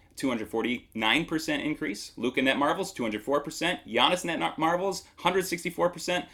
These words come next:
LeBron twenty eighteen Select Silver, hundred fifty percent. The Luka Doncic second year Silvers did jump four hundred eighty-one percent, but those are also much more common than any of the other, you know, rare cards that I mentioned. So in general,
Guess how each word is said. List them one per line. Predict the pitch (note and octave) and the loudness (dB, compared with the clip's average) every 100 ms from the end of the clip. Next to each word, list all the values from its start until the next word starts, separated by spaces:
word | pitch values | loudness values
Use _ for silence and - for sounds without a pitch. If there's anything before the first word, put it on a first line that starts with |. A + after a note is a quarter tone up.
| - - | -20 -2
LeBron | B2 D3+ D#3+ | 4 6 6
twenty | D#3 D#3 D#3 | 4 2 6
eighteen | D#3+ D#3 D#3+ | 6 6 2
Select | D#3+ D#3+ D3+ | 2 2 2
Silver, | - F#3 F#3+ | 4 2 2
hundred | F3 E3+ | -2 -2
fifty | F#3+ G3+ - | -2 -2 -2
percent. | A2+ - G2 - _ | -6 -4 -6 -6 _
The | - | -2
Luka | B2+ D3 B2+ | 2 2 2
Doncic | B2+ C3 A#2+ | 2 2 -2
second | - - A#2+ C#3 G#2+ | -4 0 0 -2 -2
year | A2 G2+ G#2+ | 0 0 -4
Silvers | - - B2+ B2 G#2 F#2 | -10 0 2 2 0 0
did | C3 C#3+ | 0 2
jump | C#3+ A2 | 2 -2
four | - C#3 | -2 -2
hundred | B2 A#2+ | 0 0
eighty-one | A#2 A#2+ C3+ | 0 0 -2
percent, | C#3 D3+ C#3+ - - - - | -2 0 0 -2 -16 -20 -2
but | |
those | A2 B2 | 2 4
are | A#2+ | 8
also | A#2 A#2 | 6 6
much | G2+ G#2+ A#2 A#2 | 2 2 2 0
more | A2+ G#2 | 0 0
common | A#2+ G#2+ G#2 | 0 0 0
than | G2+ - | -2 -4
any | G#2+ A2 G#2 | -4 0 -2
of | F#2+ | 0
the | G2+ | -2
other, | G2+ F#2 F2 | 0 -4 -8
you | F2+ | -16
know, | - | -12
rare | F2 G2 A2 | -6 -2 -2
cards | - A2 G#2+ | 0 0 2
that | G#2+ | 0
I | G2+ | -2
mentioned. | A2 B2+ B2+ B2+ - - - | -2 -2 -4 -4 -10 -20 -2
So | C3+ | 2
in | A#2+ | 2
general, | A2 D#3 D#3+ A#2 C#3 | 4 4 4 2 -2